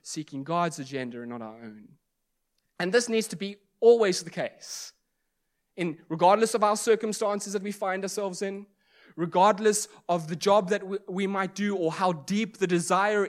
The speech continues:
is in our hearts that we need to ask God for, we must always come and start off with who God is and his own agenda before we bring our own. Now, again, I must, uh, follow that up with,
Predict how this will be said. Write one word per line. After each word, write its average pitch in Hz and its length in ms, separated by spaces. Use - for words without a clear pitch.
is 190 240
in 202 200
our 190 140
hearts 202 380
that 147 100
we 196 220
need 208 140
to 185 180
ask 190 320
God 185 360
for, 202 560
we 180 180
must 170 400
always 220 640
come 160 520
and 156 140
start 202 420
off 180 200
with 143 120
who 220 220
God 180 360
is 160 300
and 147 100
his 190 340
own 170 200
agenda 156 340
before 151 320
we 139 120
bring 135 260
our 120 160
own. 117 360
Now, 165 220
again, 175 180
I 156 80
must, 151 320
uh, 135 220
follow 180 320
that 156 160
up 170 260
with, 135 320